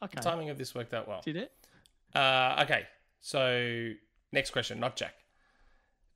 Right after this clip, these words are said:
Speaker 2: Do you think Microsoft is considering a moba for consoles? I like Smite, but think a fresher console-specific moba could be very successful,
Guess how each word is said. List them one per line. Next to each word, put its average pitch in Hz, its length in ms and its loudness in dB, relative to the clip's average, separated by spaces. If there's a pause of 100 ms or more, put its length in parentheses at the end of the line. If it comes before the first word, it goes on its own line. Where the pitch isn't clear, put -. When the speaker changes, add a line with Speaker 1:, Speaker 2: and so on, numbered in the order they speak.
Speaker 2:
Do 175 100 6
you 214 140 6
think 180 200 4
Microsoft 160 560 4
is 147 120 -2
considering 139 640 0
a 127 60 2
moba 151 460 6
for 131 140 -6
consoles? 135 680 -2 (960)
I 135 80 4
like 139 240 6
Smite, 131 440 4
but 127 160 -4
think 135 380 -4
a 123 100 0 (260)
fresher 127 540 2 (280)
console-specific 123 1120 -2
moba 120 580 -2 (960)
could 127 160 -4
be 123 100 -2
very 120 200 -2
successful, - 540 -8